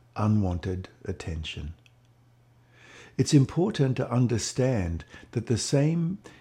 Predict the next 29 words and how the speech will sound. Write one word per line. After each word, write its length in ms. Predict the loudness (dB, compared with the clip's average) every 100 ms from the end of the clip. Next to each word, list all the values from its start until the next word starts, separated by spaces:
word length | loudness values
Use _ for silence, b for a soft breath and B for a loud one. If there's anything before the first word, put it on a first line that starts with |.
| B
is 220 | 0 0
true 480 | -2 2 4 2 0
for 180 | -4 -6
kids 440 | -2 0 2 0
who 180 | 0 0
bully 640 | 2 2 2 0 -4 -6 -4
and 180 | -2 0
try 260 | 0 0
to 80 | 0
control 640 | -2 -2 -2 -2 0 0 -2
others 280 | -2 -4
socially. 800 | -2 0 0 0 -4 -6 -6 -10 -16 B B B B B B
Such 500 | -4 -4 -4 -4 -4
children 440 | 0 0 2 2
and 200 | 4 2
teens 560 | 2 4 4 4 2 -2
are 280 | -4 -2 -2 0
overwhelmed 920 | 2 2 2 2 2 2 0 -2 -2
by 200 | -2 0
the 180 | -2 -4 -2
unrealistic 1160 | 2 2 2 2 2 2 0 -2 -4 -6 -4
demands 840 | -2 0 0 0 -2 -2 -4 -6 B B B
that 220 | -4 -4 0
daily 420 | 2 2 2 0
life 420 | -2 -4 -6 -6
can 160 | -4 -4
place 420 | -2 -2 -2 -4
on 220 | -4 -4
them. 240 | -6 -8